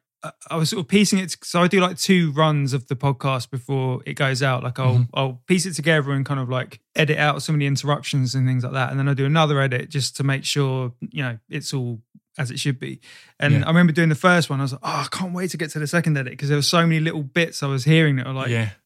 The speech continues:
Speaker 1: 'cause I, the second one is the more intense
Speaker 2: Yeah.
Speaker 1: listen and
Speaker 2: Going through. Love
Speaker 1: Yeah,
Speaker 2: it.
Speaker 1: uh, no, it's, it's so cool. And then I was listening to it a little bit again yesterday, and, um,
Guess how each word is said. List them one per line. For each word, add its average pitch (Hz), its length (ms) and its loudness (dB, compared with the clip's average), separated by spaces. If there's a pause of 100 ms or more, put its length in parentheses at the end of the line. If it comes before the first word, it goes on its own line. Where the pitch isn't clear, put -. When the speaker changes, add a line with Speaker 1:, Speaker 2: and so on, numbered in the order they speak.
Speaker 1:
'cause 151 120 0
I, - 200 2 (280)
the 170 80 0
second 170 420 2
one 156 160 4
is 139 140 0
the 151 80 0
more 135 320 2
intense 131 640 -4
Speaker 2:
Yeah. 120 160 2
Speaker 1:
listen 123 600 -2
and 135 160 -4
Speaker 2:
Going 113 220 2
through. 113 300 -6 (300)
Love 165 100 0
Speaker 1:
Yeah, 190 240 6
Speaker 2:
it. 151 100 -2
Speaker 1:
uh, 160 140 -4 (160)
no, 180 180 -2
it's, 147 180 -4
it's 156 200 -4
so 196 320 2
cool. 202 280 2
And 147 120 2
then 151 100 2
I 151 60 4
was 147 100 0
listening 160 280 0
to 156 180 0
it 139 80 -2
a - 20 -4
little 143 220 -4
bit 135 120 -8
again 131 460 -2
yesterday, 123 580 -6
and, 131 200 -2
um, 123 320 0